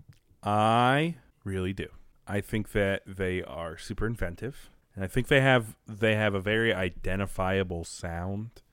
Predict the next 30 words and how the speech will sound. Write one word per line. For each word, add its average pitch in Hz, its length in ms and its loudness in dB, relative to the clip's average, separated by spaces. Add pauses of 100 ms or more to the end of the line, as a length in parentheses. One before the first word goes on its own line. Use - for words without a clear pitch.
(140)
that, 101 120 2
like, 101 200 4
I 101 80 2
think 123 240 -4
you 101 80 0
hear 101 280 2
any 101 220 4
one 98 180 2
of 92 100 -4
these 92 200 -4
songs 80 640 -10 (120)
on 143 160 2
the 127 80 2
radio 95 640 2 (240)
in 113 180 4
passing, 87 500 -6
you're 127 160 -4
like, 95 220 -6
"Oh, 190 140 -4
that's 90 260 -8
Rage 90 180 -6
Against 87 240 -14
the - 60 -12
Machine." - 400 -12 (100)
You 95 140 -8
know, 101 100 0
they 95 120 -2
have 95 220 -2
that 92 260 -2 (280)
very, 101 600 4